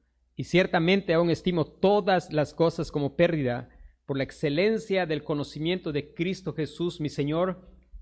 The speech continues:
por amor del cual lo he perdido todo y lo tengo por basura para ganar a Cristo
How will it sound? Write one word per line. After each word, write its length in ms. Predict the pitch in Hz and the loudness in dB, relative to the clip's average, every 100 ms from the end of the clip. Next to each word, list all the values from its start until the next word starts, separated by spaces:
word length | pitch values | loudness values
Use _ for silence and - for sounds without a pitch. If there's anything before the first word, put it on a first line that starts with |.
| _ _ _ - | _ _ _ -6
por 160 | 139 | -4
amor 520 | 135 147 180 214 202 - | -2 4 6 6 2 -2
del 260 | 143 139 | -2 -2
cual 440 | - 170 180 185 - | 4 6 6 4 0
lo 100 | 151 | -2
he 40 | |
perdido 420 | 147 147 147 160 147 | 0 0 0 -2 0
todo 540 | 170 170 143 127 - - _ _ | 4 4 2 -2 -6 -20 _ _
y 80 | - | -6
lo 140 | 131 135 | -6 -2
tengo 260 | 170 156 | 0 0
por 180 | 147 135 | 0 -2
basura 580 | 135 - 185 185 156 - | -2 -2 2 4 2 0
para 160 | 139 | -2
ganar 380 | 135 139 156 160 151 | 0 0 0 0 -2
a 100 | - | -2
Cristo 580 | 165 160 - 120 117 | -2 -2 -4 -4 -6